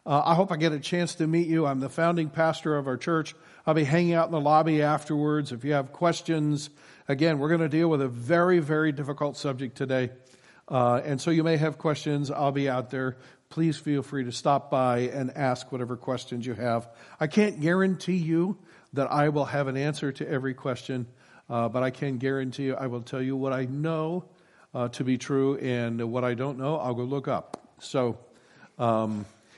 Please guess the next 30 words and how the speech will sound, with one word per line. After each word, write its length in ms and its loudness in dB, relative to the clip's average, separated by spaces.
and 160 0
then 140 2
if 160 -2
you 80 0
ask 260 0
me 60 0
a 60 -2
question 400 -2
only 180 -2
God 300 0
can 160 -4
answer, 320 -4
I 140 -2
may 180 0
refer 420 0
you 220 0
up, 240 -4
okay? 340 0
That's 220 2
how 180 6
that 200 6
works, 520 0
<laughs> 40 -10
okay? 380 4
Um, 460 6
but 80 6
I 60 10
wanna 180 4
welcome 560 4
you. 320 4